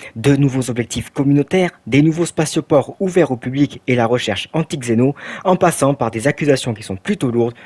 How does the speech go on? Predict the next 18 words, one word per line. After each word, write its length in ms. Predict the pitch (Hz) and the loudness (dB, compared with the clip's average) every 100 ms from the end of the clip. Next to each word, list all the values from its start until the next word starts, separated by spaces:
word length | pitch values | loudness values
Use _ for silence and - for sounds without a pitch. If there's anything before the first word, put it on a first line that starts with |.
| - | -4
contre 200 | 127 120 | 0 0
une 100 | 120 | -2
personnalité 600 | 143 - 135 110 - 135 - | -4 -2 0 0 0 -2 2
impériale. 560 | 147 - 135 147 110 - - - - | 0 4 4 6 4 0 -12 -16 -2
Oui, 280 | 147 170 | 0 0
vous 180 | 156 170 | 0 2
l'aurez 180 | 185 165 | 4 4
compris, 340 | 135 117 160 160 - - - | 0 -2 -4 -4 -12 -20 -4
on 100 | 117 | 0
a 60 | 113 | 0
de 100 | 110 | 0
quoi 180 | 123 | 0
dire 200 | 117 180 | 2 2
dans 80 | 165 | 2
cette 180 | 127 107 | 0 -4
vidéo 300 | 135 147 156 | -4 2 6
aujourd'hui. 460 | 160 147 147 120 - _ - | 6 6 2 0 -2 _ 0
Allez, 260 | 151 113 | 2 2